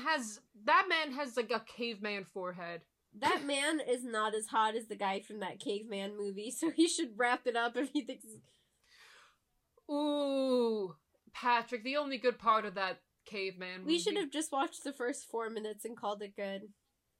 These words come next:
Speaker 2: Oh my god, that outfit.
Speaker 1: <laughs> We should
Speaker 2: The
Speaker 1: have, but
Speaker 2: gay. The amount of gay in that outfit. It is so high.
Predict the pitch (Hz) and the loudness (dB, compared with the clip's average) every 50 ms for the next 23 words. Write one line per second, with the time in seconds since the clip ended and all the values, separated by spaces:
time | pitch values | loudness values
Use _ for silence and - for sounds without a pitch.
0 | _ _ - - 262 269 294 311 262 - 269 262 269 269 220 262 262 247 - 240 | _ _ -10 -6 -2 0 2 0 4 6 6 6 6 6 4 4 4 6 6 6
1 | 240 269 269 - - 330 285 254 247 240 - - 339 - - _ 262 262 - 370 | 6 4 4 0 2 4 4 6 6 4 2 0 -6 -12 -12 _ -18 -6 -4 -4
2 | 403 - - 320 311 311 - - - 339 320 320 330 339 330 320 311 302 262 240 | -4 -2 0 0 0 0 2 2 2 4 4 4 4 4 4 2 2 4 2 2
3 | 220 208 190 - _ _ _ _ _ - 269 294 302 294 302 302 320 320 370 277 | 2 0 -4 -6 _ _ _ _ _ -6 -4 -2 0 0 2 2 2 2 2 0
4 | 240 220 247 254 240 277 294 302 285 269 269 247 240 226 233 240 254 254 - - | -2 -2 2 2 4 4 2 0 0 0 2 2 4 4 6 4 4 4 2 -2
5 | 226 202 185 - - - - 226 294 277 - - - 294 247 254 247 302 277 294 | 0 0 0 -2 -4 -8 -6 -6 -6 -6 -6 -4 0 2 2 4 4 2 6 8
6 | 254 254 254 254 254 247 233 214 190 190 196 202 | 10 12 12 12 12 10 8 6 2 -2 -6 -12